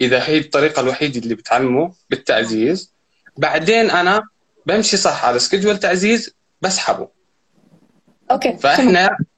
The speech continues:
Speaker 1: هو مشكلتنا أنهم ما بيمشوا صح على كل إشي، بوقفوا بنص الطريق. خلاص عرفها، عرفها مع تعزيز. طيب أنا لا بدي أعرفها مثلًا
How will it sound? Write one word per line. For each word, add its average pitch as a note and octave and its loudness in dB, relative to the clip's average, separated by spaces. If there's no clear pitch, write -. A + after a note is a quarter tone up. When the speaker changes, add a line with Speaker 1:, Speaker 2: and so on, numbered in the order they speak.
Speaker 1:
هو G3+ 0
مشكلتنا G3 2
أنهم E3 2
ما G3+ 2
بيمشوا G#3 0
صح F#3 0
على C#3 2
كل E3+ 0
إشي، - -4
بوقفوا G#3 0
بنص G3+ 2
الطريق. D#3+ 0
خلاص F3+ 0
عرفها، E3+ 0
عرفها F3+ 0
مع E3+ 4
تعزيز. C#3+ 0
طيب G2+ 0
أنا A2+ 2
لا D3 -2
بدي C3 0
أعرفها E3 0
مثلًا D#3+ 0